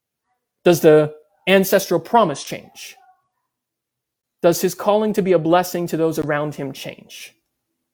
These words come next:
That will remain consistent. Pharaoh tells Joseph the dream, tells him that he was deeply concerned. And, and in verse, uh,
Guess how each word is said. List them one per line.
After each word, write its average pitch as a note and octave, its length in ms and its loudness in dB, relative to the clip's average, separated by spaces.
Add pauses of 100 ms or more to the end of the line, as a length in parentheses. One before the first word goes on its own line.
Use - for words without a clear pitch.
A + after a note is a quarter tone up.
(520)
That D#3+ 560 -2 (400)
will E3 120 4
remain C#3+ 580 0 (360)
consistent. - 640 -10 (2500)
Pharaoh F3 260 8
tells F#3 400 2
Joseph D#3+ 320 2
the D3 80 -10
dream, - 320 -20 (500)
tells F3+ 320 2
him E3 100 0
that D3+ 60 -2
he D#3 100 -2
was D3 160 -6
deeply D#3+ 540 -4
concerned. D3 420 -10
And, D#3 220 -8
and D#3+ 100 -2
in E3 140 -4
verse, B3 400 -2
uh, D3 320 0